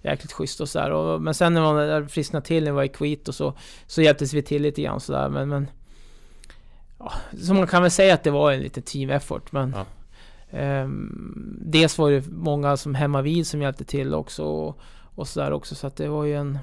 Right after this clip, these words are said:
Speaker 1: det var ju många som hjälpte till, kan man säga. Det är ju inte bara en Mikael Lindholm one, one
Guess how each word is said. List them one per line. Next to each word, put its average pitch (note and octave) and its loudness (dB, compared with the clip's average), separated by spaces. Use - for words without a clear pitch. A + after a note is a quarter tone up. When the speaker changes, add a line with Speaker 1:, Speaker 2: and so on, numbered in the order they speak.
Speaker 1:
det D3+ -2
var D#3+ 6
ju E3 8
många E3+ 6
som D3 -2
hjälpte C#3+ -2
till, E3+ 0
kan - -8
man C3+ -8
säga. C#3+ -4
Det D3 0
är - 2
ju D3 2
inte C#3+ -2
bara C3+ 4
en C3 -2
Mikael C3+ -2
Lindholm C#3 -2
one, C#3 -4
one C#3 0